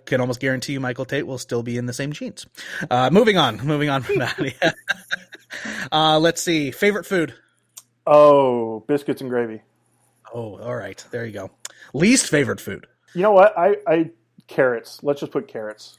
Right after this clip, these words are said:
Speaker 2: Uh, carrots are probably my least favorite food.
Speaker 1: Have you ever walked out of the theater?
Speaker 2: Almost.
Speaker 1: Okay,
Speaker 2: Uh,
Speaker 1: which movie?
Speaker 2: s-
Speaker 1: Why?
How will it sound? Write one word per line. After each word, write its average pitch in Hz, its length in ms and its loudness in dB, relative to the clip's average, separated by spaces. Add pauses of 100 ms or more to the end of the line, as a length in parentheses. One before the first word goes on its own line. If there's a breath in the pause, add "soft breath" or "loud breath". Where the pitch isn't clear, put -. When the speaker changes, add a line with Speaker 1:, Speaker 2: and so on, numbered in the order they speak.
(120)
Speaker 2:
Uh, 123 340 0
carrots 165 340 -2
are 139 60 -6
probably 135 420 0
my 127 140 -4
least 120 240 -6
favorite 117 300 -10
food. 113 320 -16
Speaker 1:
Have 143 120 -6
you 156 60 0
ever 160 140 4
walked 151 220 2
out 147 140 2
of 135 100 2
the 120 80 -8
theater? 139 300 -2 (240)
Speaker 2:
Almost. 156 800 0 (720)
Speaker 1:
Okay, 143 220 2
Speaker 2:
Uh, 123 140 0
Speaker 1:
which - 140 0
movie? 156 240 0
Speaker 2:
s- 131 60 -4
Speaker 1:
Why? 143 220 -2